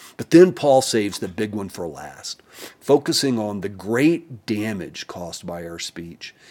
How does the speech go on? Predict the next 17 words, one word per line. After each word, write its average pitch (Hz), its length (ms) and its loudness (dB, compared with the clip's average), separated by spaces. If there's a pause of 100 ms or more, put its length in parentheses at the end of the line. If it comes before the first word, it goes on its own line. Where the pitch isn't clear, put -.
(120)
And 117 120 -2
he 117 80 0
concludes 170 760 0
with, 95 380 -6 (360)
"Do 123 560 2
not 104 640 -2
lie." 170 800 0 (640)
Do 185 140 10
not 190 180 6
lie 165 200 4
to 147 60 2
each 110 300 -6
other. 80 280 -12 (480)
Simply 190 580 4
put, - 400 -10 (420)
intentional 165 840 0
dishonesty 104 1000 -8